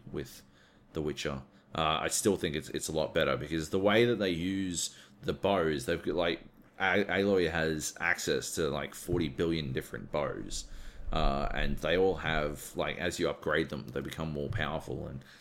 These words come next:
that gives you more options. And so you are very much able to analyze a situation, analyze a fight that's coming up,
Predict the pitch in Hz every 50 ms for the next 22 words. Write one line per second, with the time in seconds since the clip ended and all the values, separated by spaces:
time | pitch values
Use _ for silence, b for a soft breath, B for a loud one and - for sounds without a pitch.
0 | B - 85 85 87 - - 98 87 80 85 87 82 80 82 80 71 57 - -
1 | 82 - - - 80 62 58 67 65 - - - 71 71 71 67 - B B B
2 | B B B B - - - 92 87 87 92 101 104 107 113 117 110 87 98 101
3 | 98 95 90 - - - - 104 98 - 98 95 104 107 113 117 117 110 104 -
4 | - - - 87 90 82 85 85 90 87 - - - - 78 82 82 92 98 98
5 | 95 95 92 80 80 78 - - - 90 - - 87 82 82 85 80 - 73 64
6 | 65 90 98 101 95 95 92 87 82 87 78 - - - 76 80 82 - - 76
7 | 71 - - 80 78 76 71 80 76 - - -